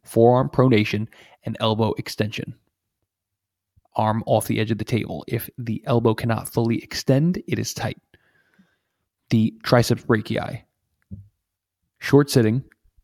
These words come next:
passively move arm into shoulder flexion, forearm supination,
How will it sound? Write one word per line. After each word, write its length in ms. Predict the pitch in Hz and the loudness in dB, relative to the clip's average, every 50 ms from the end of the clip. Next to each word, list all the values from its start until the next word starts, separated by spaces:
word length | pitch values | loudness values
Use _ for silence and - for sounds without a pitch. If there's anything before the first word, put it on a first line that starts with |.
| _ _ _ _ _ - | _ _ _ _ _ -12
passively 540 | - - - 127 139 131 - 143 139 147 139 | -8 -6 -4 -4 -2 -4 0 2 4 4 6
move 240 | 135 131 127 120 - | 6 6 6 4 2
arm 340 | - 113 107 107 110 107 - - | 0 -4 -2 -2 -4 -6 -8 -10
into 140 | - 113 - | -14 -14 -14
shoulder 280 | - - 110 110 113 131 | -6 -4 -2 -2 -2 0
flexion, 440 | - 117 104 - - 113 127 131 - _ - - _ _ _ _ _ _ _ _ _ _ _ | 0 -2 -2 -2 -2 -4 -4 -4 -8 _ -20 -20 _ _ _ _ _ _ _ _ _ _ _
forearm 300 | - 120 110 110 120 131 | 2 4 4 4 4 4
supination, 580 | - - 131 - 123 117 110 107 113 110 120 127 | 4 2 2 4 4 2 2 4 2 0 0 -2